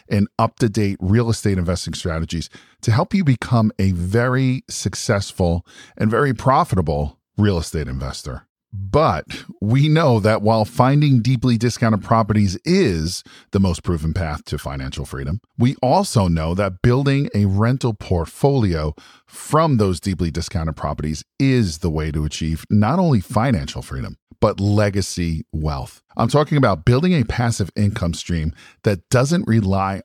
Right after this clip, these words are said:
on you working on your own output. And that is why we brought on David Dodge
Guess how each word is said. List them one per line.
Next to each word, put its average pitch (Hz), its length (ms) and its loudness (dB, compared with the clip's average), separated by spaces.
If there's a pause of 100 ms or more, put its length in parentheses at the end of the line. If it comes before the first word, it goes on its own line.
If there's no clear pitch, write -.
on 92 240 2
you 87 160 2
working 76 560 -4
on 85 200 -2
your 85 240 -4
own 95 460 0
output. - 540 -10 (400)
And 123 140 6
that 160 160 2
is 120 160 0
why 120 160 4
we 120 140 6
brought 107 260 4
on 98 220 4
David 98 360 0
Dodge 90 480 -2